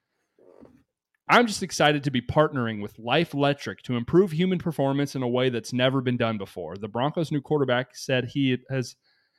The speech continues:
said as he pointed to an electric cable attached to what appeared to be a three-prong input just above his right hip. "Through a minimally invasive procedure, my body can now accept a hundred and ten volt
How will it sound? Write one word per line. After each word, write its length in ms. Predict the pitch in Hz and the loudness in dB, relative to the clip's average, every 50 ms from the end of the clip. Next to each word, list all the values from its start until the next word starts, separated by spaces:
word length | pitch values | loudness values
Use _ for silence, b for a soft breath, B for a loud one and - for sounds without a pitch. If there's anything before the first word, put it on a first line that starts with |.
| _ _ _ _ _ - | _ _ _ _ _ -18
said 340 | - - - 160 151 160 165 - | -12 -4 2 2 2 2 2 0
as 120 | 143 131 - | -4 -4 -2
he 80 | 139 131 | -4 -4
pointed 360 | - - 165 170 175 180 170 | -4 -2 -2 0 0 0 0
to 140 | - 151 139 | 2 0 0
an 80 | 127 | 2
electric 760 | 123 117 120 120 123 139 170 202 - - - 254 226 - _ | 2 0 0 0 2 2 2 2 0 -2 -4 -4 -4 -4 _
cable 580 | - - - 214 208 214 180 135 117 110 104 - | -8 -4 0 2 2 2 4 2 2 2 2 -2
attached 500 | 131 - - - 180 185 202 196 - - | -6 -8 -6 -4 -2 -2 -2 -2 -4 -2
to 60 | - | 2
what 140 | 170 170 160 - | 2 4 4 2
appeared 340 | - - - 180 180 175 | 0 -4 0 2 2 2
to 60 | 170 160 | 0 0
be 100 | 143 117 | -4 -4
a 80 | 113 | -4
three-prong 1040 | - - - - - 170 196 233 277 294 285 - - - - - 208 208 208 202 202 - - | -6 -8 -8 -4 -2 2 2 4 4 2 2 2 0 0 2 2 2 4 4 2 0 -4 -4
input 480 | 196 202 214 202 - 156 127 107 - 127 | -2 -2 -2 0 0 0 0 0 -2 -2
just 300 | - 175 185 - - - | 0 0 0 0 0 -4
above 260 | 170 151 151 156 147 | 0 2 2 2 2
his 200 | 143 147 135 120 | 2 0 0 0
right 240 | 120 117 120 120 110 | 0 2 2 0 0
hip. 320 | - 113 92 69 - _ - b b b b b b b b | -2 -6 -8 -10 -10 _ -20 b b b b b b b b
"Through 180 | - 147 143 127 | 4 6 6 6
a 20 | |
minimally 760 | 120 117 117 123 143 185 226 247 247 233 220 214 233 233 - - | 6 2 2 2 4 4 4 6 4 4 4 4 2 0 0 0
invasive 600 | 147 135 123 117 123 131 156 - - 190 175 - | -2 -2 0 0 0 0 0 0 0 -2 -2 -2
procedure, 580 | - 175 156 - - 185 185 156 123 117 107 | -2 -4 -4 -4 -2 -4 -4 -2 0 0 -2
my 180 | 107 110 110 110 | -2 -2 -4 -6
body 380 | 107 110 117 117 131 143 170 160 | -6 -6 -2 0 0 0 0 -2
can 160 | - 151 131 | -4 -4 -2
now 200 | 131 131 139 139 | 0 0 2 0
accept 380 | 143 - - - 139 120 - - | 0 -2 -2 -2 -2 -2 -2 -4
a 60 | - | -14
hundred 400 | - - - 170 180 240 254 220 | -10 -2 0 0 2 2 2 0
and 100 | 185 - | 0 -2
ten 300 | - - 202 202 190 160 | -2 -2 0 0 0 0
volt 300 | 131 123 147 160 165 - | 2 4 4 4 4 2